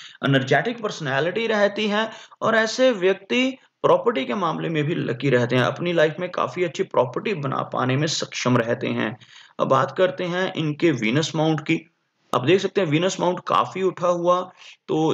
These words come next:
इस तरह का माउंट अगर हाथ में मौजूद हो, तो ऐसा व्यक्ति थोड़ा खर्चीले स्वभाव का भी हो सकता है। अ, खासतौर पर लग्जरी चीजों के ऊपर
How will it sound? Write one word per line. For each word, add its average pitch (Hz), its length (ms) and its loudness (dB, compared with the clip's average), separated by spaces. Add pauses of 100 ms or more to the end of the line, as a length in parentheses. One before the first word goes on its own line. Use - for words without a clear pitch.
(160)
इस - 160 -2
तरह 208 120 2
का 208 120 2
माउंट 180 360 -2
अगर 170 320 2
हाथ 147 200 2 (100)
में 151 60 -6
मौजूद 143 580 -4
हो, 160 100 -4
तो 165 120 4
ऐसा 135 220 0
व्यक्ति 131 540 -2 (360)
थोड़ा 175 200 2
खर्चीले 165 480 0
स्वभाव 151 360 -2 (120)
का 139 120 4
भी 127 160 0
हो 123 180 -2
सकता 113 320 -6
है। 110 260 -4 (400)
अ, 127 80 0
खासतौर 180 480 0
पर 233 280 0 (240)
लग्जरी 170 420 -2
चीजों 226 360 0
के 247 140 0
ऊपर 220 460 4